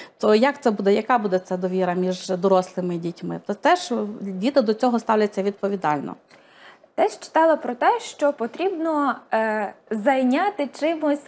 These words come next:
Speaker 2: аудіальний канал, тобто дитина постійно щось має слухати. І дивлюсь в соціальних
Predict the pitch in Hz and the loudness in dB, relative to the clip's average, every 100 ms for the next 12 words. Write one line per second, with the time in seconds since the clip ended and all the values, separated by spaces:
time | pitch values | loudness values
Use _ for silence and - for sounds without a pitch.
0 | - 311 302 220 247 277 254 214 202 202 | 0 2 2 2 4 4 2 -2 -4 -2
1 | 196 180 214 226 202 202 403 339 233 - | -2 -2 -4 -4 -6 -4 -2 -2 -4 -6
2 | 392 294 262 302 302 240 294 240 - 254 | -4 -4 -4 -6 -2 -2 -2 -4 -4 -4
3 | 233 190 175 - - - - _ 240 247 | -4 -6 -8 -12 -20 -20 -20 _ -2 0
4 | 240 208 214 349 349 247 277 262 240 | 0 -2 -2 -2 -4 0 2 2 0